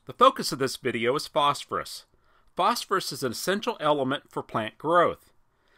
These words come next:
Low fertilization levels can be used to control excessive stem stretch. While phosphorus can be limited to control growth,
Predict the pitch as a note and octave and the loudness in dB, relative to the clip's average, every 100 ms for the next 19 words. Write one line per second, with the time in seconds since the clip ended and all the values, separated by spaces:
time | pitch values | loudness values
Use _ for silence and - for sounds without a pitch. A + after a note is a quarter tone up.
0 | _ _ C3 D#3 E3 F3 C#3+ B2+ D3 A3+ | _ _ 2 4 4 0 0 0 0 -2
1 | - D#3+ C3+ B2+ C#3 - - C4 B3+ G#3 | -2 2 4 4 0 -8 -6 -4 -4 -6
2 | D#3 C#3 - - C3 B2 D#3 C#3 B2+ - | -4 -4 -4 -10 -10 -6 -2 -2 -2 -2
3 | A#2+ - C3+ - - F3 F#3 - B2 F2+ | -4 -4 -8 -8 -4 -4 -4 -4 -2 -2
4 | - - - _ _ _ _ - D#3 - | -4 -12 -20 _ _ _ _ 2 2 2
5 | - G#3 A3+ - F3 - - A3 G#3 E3 | 0 0 0 -2 -6 -6 -6 -6 -4 0
6 | F3+ A3+ F#3 C3+ - - C3+ - A#3 B3+ | 2 2 2 0 -4 -10 -10 -4 0 0
7 | - C3 G#2+ A#2 | 0 2 2 0